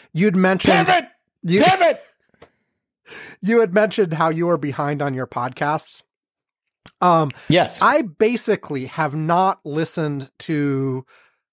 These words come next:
Speaker 1: non-current news podcasts that are just, like, news programs from the last twenty-four hours in, like, t-, in years, except, a-, a-, and, like, well, th-, really, the pandemic killed it because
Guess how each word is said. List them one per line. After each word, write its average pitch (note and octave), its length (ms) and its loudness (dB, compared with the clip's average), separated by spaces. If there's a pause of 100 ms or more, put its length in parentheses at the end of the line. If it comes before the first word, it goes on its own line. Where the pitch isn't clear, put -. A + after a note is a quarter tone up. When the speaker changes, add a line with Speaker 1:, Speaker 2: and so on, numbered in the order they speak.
(120)
Speaker 1:
non-current F#3 1800 2 (100)
news D#3 760 0 (120)
podcasts C#3 500 -2
that C#3+ 140 -2
are C#3 60 2
just, C#3 200 -6
like, C#3+ 240 -4 (220)
news F3+ 320 2
programs E3+ 420 2
from D3+ 120 -4
the C#3 60 0
last C#3+ 220 0
twenty-four C#3 380 0
hours B2+ 480 0 (320)
in, E3+ 140 4
like, D#3 220 2
t-, - 120 -16 (180)
in D3+ 200 2
years, A#2+ 400 0 (480)
except, - 760 0 (260)
a-, F#3+ 160 -2
a-, F#3+ 120 -2
and, F#3 160 2
like, F3+ 220 0 (220)
well, G3 200 2
th-, G3 180 -6
really, A#3 340 4
the D#3+ 100 0
pandemic B3 480 0
killed B2+ 320 -2
it F#2+ 100 -16 (160)
because D3+ 680 0